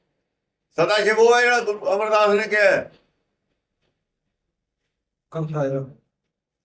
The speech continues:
Speaker 1: ਹਾਂ।
Speaker 2: "ਸ਼ਿਵ ਸ਼ਕਤੀ ਆਪ ਉਪਾਇ।"
Speaker 1: "ਸ਼ਿਵ ਸ਼ਕਤ ਆਪ ਉਪਾਇ ਕੇ ਕਰਤਾ, ਆਪੇ ਹੁਕਮ ਵਰਤਾਏ।" ਉਹਨੇ ਸ਼ਕਤੀ ਪੈਦਾ ਕੀਤੀ ਹੈ ਆਪਣੀ, ਆਪਣੀ ਬਾਣੀ ਪੈਦਾ ਕੀਤੀ ਹੈ ਉਹਨੇ। ਬਾਣੀ ਸ਼ਕਤੀ ਹੈ,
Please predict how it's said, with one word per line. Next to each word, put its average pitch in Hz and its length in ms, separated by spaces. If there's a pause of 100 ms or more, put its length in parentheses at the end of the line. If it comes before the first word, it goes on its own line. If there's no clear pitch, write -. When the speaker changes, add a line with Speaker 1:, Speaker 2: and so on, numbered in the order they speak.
(120)
Speaker 1:
ਹਾਂ। 151 400 (540)
Speaker 2:
"ਸ਼ਿਵ 147 180
ਸ਼ਕਤੀ 151 320
ਆਪ 147 220
ਉਪਾਇ।" 139 280
Speaker 1:
"ਸ਼ਿਵ 202 280
ਸ਼ਕਤ 190 320
ਆਪ 190 320
ਉਪਾਇ 190 400
ਕੇ 196 160
ਕਰਤਾ, 185 340
ਆਪੇ 185 220
ਹੁਕਮ 175 260
ਵਰਤਾਏ।" 170 600 (600)
ਉਹਨੇ 160 120
ਸ਼ਕਤੀ 160 360
ਪੈਦਾ 226 260
ਕੀਤੀ 202 300
ਹੈ 196 60
ਆਪਣੀ, 175 340 (1400)
ਆਪਣੀ 180 180
ਬਾਣੀ 226 300
ਪੈਦਾ 240 260
ਕੀਤੀ 202 340
ਹੈ 208 60
ਉਹਨੇ। 196 360 (920)
ਬਾਣੀ 165 260
ਸ਼ਕਤੀ 165 400
ਹੈ, 120 260